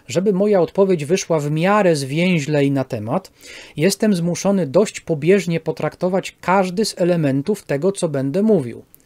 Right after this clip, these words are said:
Zdaję sobie z tego sprawę. Wiele spraw jestem zmuszony zupełnie pominąć, a wiele rzeczy uprościć, żeby skupić się na argumentach bezpośrednio służących do tematu,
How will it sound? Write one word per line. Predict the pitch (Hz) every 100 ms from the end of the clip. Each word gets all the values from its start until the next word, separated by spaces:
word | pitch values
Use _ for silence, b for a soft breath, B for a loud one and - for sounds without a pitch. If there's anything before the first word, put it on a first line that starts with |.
| _
Zdaję | 139 127 127 147 175 196
sobie | - 190 202
z | -
tego | 151 156 196
sprawę. | - 220 185 127 107 - _ B B B B -
Wiele | 117 123 202 233 220
spraw | - 165 131 - -
jestem | 175 - 185
zmuszony | 160 170 165 190 185
zupełnie | 156 190 - 214 202 175
pominąć, | - 160 135 135 196 -
a | 156
wiele | 131 190 202
rzeczy | 147 139 214
uprościć, | 220 - 220 185 - 135 175 B B B B
żeby | 131 160 160
skupić | - - 240 214 -
się | 185
na | 175
argumentach | 160 156 160 135 117 208 170
bezpośrednio | 131 175 - 202 - 139 139 190
służących | - 180 139 139 - 170
do | 143
tematu, | 160 202 202 165 -